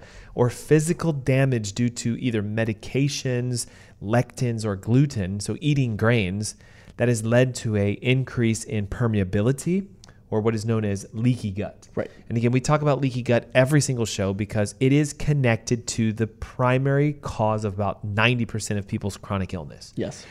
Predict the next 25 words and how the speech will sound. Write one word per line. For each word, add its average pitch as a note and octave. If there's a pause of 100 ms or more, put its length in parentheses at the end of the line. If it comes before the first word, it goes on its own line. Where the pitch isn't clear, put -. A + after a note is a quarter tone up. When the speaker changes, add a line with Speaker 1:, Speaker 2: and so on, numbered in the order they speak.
(160)
Speaker 1:
Just D3+
like C#3+
we D3
talk C#3
about C3
toxicities, B2
it's A#2
connected G#2+
to G2+ (280)
ninety G2+
percent G#2
of G#2
the -
cause G#2
of A2
people's A#2+
chronic A#2
illness. E3+ (400)
Just E3
like E3
we D#3+
talk C#3
about B2
neurological B2+
dysfunction, F#2+